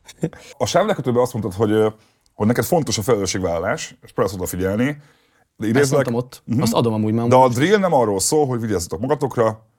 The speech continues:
Speaker 2: és te nem bíztasz másokat arra, amit te csinálsz.“
Speaker 1: Ez így igaz, teljes mértékben.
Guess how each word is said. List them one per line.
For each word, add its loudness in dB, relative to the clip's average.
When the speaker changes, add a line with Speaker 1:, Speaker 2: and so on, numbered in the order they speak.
Speaker 2:
és -4
te 0
nem 0
bíztasz -2
másokat -6
arra, 0
amit -8
te -4
csinálsz.“ -14
Speaker 1:
Ez 0
így 2
igaz, -6
teljes -6
mértékben. -8